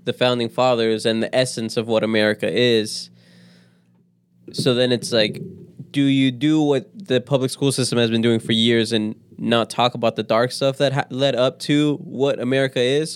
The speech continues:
Or do you talk about it and, you know, make people, I don't know.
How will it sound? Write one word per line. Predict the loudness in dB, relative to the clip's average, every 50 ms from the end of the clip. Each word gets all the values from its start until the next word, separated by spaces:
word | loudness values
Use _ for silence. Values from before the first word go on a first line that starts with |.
| -8 -4
Or | -2 0 2 2 2 2 2 2 2 2 2 0 0 -2 -6 _ _ _ _ _ _ _ _ _ _ _ _ _ _ _ _ _ -8
do | -4 -2
you | -2 -2 -2
talk | -4 -4 -2 -2 -2 0 -2
about | -4 -2 0 0 2 0 0 0
it | 0 0 0 -2 -6 -20 _ _ _ _ _ _ _ _ _ _ _ _ _ _ _ _ _ _ _ _ _ _ _ _ _ _ _ _ -6 -2
and, | 0 0 2 2 2 2 2 0 0 -2 -2 -4 -4 -6 -10 -8
you | -4 -2 0 2
know, | 2 2 2 2 0 0 -4 -8 _ _ _ _ _ _ _ _ _ _ _ _ _ _ _ _ _ _ _ _ _ _ -4
make | -2 -2 -2 -2
people, | -4 -6 -6 -4 -4 -8 -4 -2
I | 0 0
don't | 2 2
know. | 0 0 -2